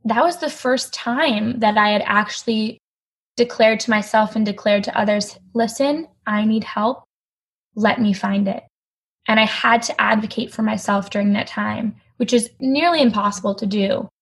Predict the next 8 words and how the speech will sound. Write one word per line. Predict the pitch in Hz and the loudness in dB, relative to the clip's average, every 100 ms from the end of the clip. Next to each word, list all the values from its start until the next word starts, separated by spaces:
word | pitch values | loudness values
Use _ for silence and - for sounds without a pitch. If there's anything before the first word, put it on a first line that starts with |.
| _ - | _ 0
when | 233 | 2
you're | 220 208 | 4 2
s-, | - - | -4 -12
so | - - 240 | -8 2 2
steeped | 240 - 233 233 226 | 2 -4 0 0 0
in, | 220 202 196 | 0 0 0
like, | 208 - - | -2 -6 -2
just, | 240 214 - | -2 -2 -8